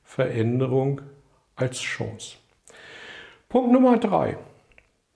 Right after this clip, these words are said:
Verlassen Sie Ihre Komfortzone. Je häufiger Sie Ihre persönliche Komfortzone verlassen, desto häufiger lernen Sie, dass Sie überleben. Neue Erfahrungen öffnen neue Türen und wenn Sie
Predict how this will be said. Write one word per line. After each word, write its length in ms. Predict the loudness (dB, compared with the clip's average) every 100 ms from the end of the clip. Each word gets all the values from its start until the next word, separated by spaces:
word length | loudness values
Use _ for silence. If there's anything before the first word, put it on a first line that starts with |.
| -20 -8
Verlassen 540 | -2 2 2 0 -4
Sie 180 | -2 0
Ihre 300 | 2 2 2
Komfortzone. 1300 | -2 -4 0 0 -4 -4 -2 -2 -6 -10 -10 -10 -16 -20 -20 -20 -20 -6
Je 180 | 2 2
häufiger 720 | 4 4 4 4 2 4 4
Sie 140 | 4 2
Ihre 280 | 2 2 0 -8 -6
persönliche 720 | 0 2 4 6 6 2 0
Komfortzone 800 | -4 -4 -4 0 0 2 0 0
verlassen, 580 | 2 2 2 2 0 0
desto 440 | 0 0 0 0 -4 -16 -20 -6 2
häufiger 560 | 4 4 2 2 4
lernen 580 | 6 6 4 4 4 4
Sie, 380 | 4 2 2 0 0 0 -2 -10 -4
dass 220 | -2 -2
Sie 80 | -6
überleben. 720 | -6 -4 -2 0 -2 -4 -12 -20 _ -20 -20 -20 0
Neue 280 | 2 4 2
Erfahrungen 1300 | 2 -2 -4 -4 -2 2 4 6 4 4 2 0 -4 -14 -2
öffnen 400 | -2 0 -2 0
neue 400 | 2 2 0 -2
Türen 580 | -4 2 2 4 4 2
und 160 | 2
wenn 180 | 4 4
Sie 240 | 2 -2